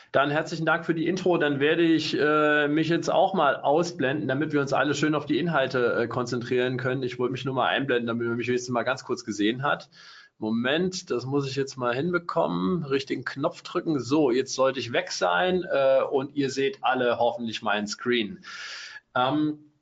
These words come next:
da möchte ich auch mal loslegen. Unser Thema ist ja heute, warum auch zwanzig zwanzig nichts ohne Backlinks geht.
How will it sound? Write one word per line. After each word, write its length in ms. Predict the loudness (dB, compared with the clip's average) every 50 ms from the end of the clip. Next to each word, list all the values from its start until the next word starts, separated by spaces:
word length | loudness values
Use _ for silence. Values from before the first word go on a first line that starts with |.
| -4
da 100 | -2 0
möchte 220 | 0 0 0 0 0
ich 40 |
auch 60 | 0 0
mal 140 | 2 2
loslegen. 560 | 4 2 2 2 2 4 4 4 4 2 2 4
Unser 420 | 4 4 4 4 4 2 2 2
Thema 400 | 2 4 4 4 4 4 2 2
ist 240 | 2 0 -2 0 0
ja 160 | 0 2 2
heute, 520 | 2 2 2 2 2 2 4 4 4 2 2
warum 500 | 2 2 2 2 2 2 2 0 -2 0
auch 300 | 2 2 2 2 0 -6
zwanzig 580 | -6 -2 0 0 0 0 0 0 -2 -2 -4
zwanzig 560 | -6 -4 -2 0 0 0 0 0 -2 -2 -2 -2
nichts 520 | -2 0 -2 -2 -4 -6 -8 -8 -8 -10 _ _ _ 2
ohne 320 | 4 4 6 4 4 2
Backlinks 520 | 0 -2 -4 -4 -2 -2 -2 -2 -4 -6
geht. 360 | -6 -6 -8 -8 -8 -10 -14